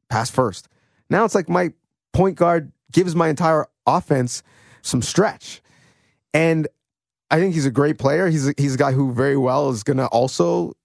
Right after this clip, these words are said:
have a double-double and, and average, obviously, double-digit points and double-digit assists.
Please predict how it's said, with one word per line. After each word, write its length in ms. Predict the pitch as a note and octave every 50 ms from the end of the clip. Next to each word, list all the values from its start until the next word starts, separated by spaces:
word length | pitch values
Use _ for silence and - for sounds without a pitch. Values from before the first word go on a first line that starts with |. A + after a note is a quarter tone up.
| -
have 180 | C#3+ D#3 D3+ D#3
a 60 | E3
double-double 520 | D3 E3+ D#3+ E3 D3+ D3+ D#3+ F3 F#3+ F#3+ F3+
and, 220 | D#3 C#3 C3 - -
and 260 | - - - C3+ C3+ - -
average, 480 | C3 C#3 C#3+ C#3+ D3+ D3 C3 A#2+ - - - - _ _ _ _ _ _ _ -
obviously, 400 | - A#2+ A#2 A#2+ A2+ - C3+ B2
double-digit 1400 | B2 A#2+ A#2+ B2 B2 A#2+ A2+ - _ _ _ _ _ _ _ _ _ _ _ _ _ - A2 C3 B2 B2 C3 -
points 380 | - C#3 C#3+ D#3 F3 - -
and 140 | C#3 B2+ A#2+
double-digit 460 | C3+ C3 B2+ B2+ A#2 B2 B2+ B2+ C3
assists. 460 | A#2 - - - F3 G#3 - - -